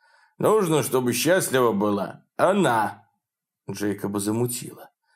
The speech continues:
Доктор Пеппер, который всего минуту назад был таким прохладным и чудесным, теперь казался грязной водой. "Вряд ли у меня получится". "Ну, если она тебе нужна, значит, деваться некуда.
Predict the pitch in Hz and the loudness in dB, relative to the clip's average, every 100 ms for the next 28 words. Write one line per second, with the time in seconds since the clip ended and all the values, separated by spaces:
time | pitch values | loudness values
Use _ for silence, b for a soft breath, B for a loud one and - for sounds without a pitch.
0 | _ - 101 131 - 98 98 143 147 147 | _ -6 -2 -2 -2 -6 -2 -4 -4 -4
1 | 95 - 104 120 110 104 - 113 117 120 | -6 -6 -4 -2 0 -2 -2 -2 0 0
2 | 107 117 110 107 107 110 127 98 110 110 | 0 -2 -2 -2 -2 0 0 0 -2 0
3 | 110 98 123 104 104 104 - 113 117 101 | -2 -2 -4 -2 -2 -2 0 2 2 0
4 | 101 101 107 98 143 139 - - - - | -2 -2 -4 -2 -2 -4 -8 -12 -8 -6
5 | 143 120 110 123 117 101 98 - 104 107 | -2 -2 0 0 -2 -4 -6 -8 -4 0
6 | 107 98 107 107 113 98 - - _ _ | 0 0 0 2 0 -2 -6 -10 _ _
7 | _ _ _ _ _ 98 107 117 - 117 | _ _ _ _ _ 0 2 2 2 2
8 | 107 104 101 104 104 95 - - - - | 2 2 2 2 2 0 -4 -6 -8 -10
9 | _ _ _ _ - 185 226 311 - - | _ _ _ _ 0 2 2 0 -2 -12
10 | - 123 123 110 120 123 123 123 104 123 | -4 0 2 0 2 2 2 0 0 0
11 | 127 131 156 156 151 233 220 110 113 98 | 0 2 0 0 2 2 2 0 -2 -2
12 | 101 92 107 107 104 - 107 104 131 131 | -2 0 2 2 0 -2 -2 0 -2 -4
13 | - - - | -6 -6 -10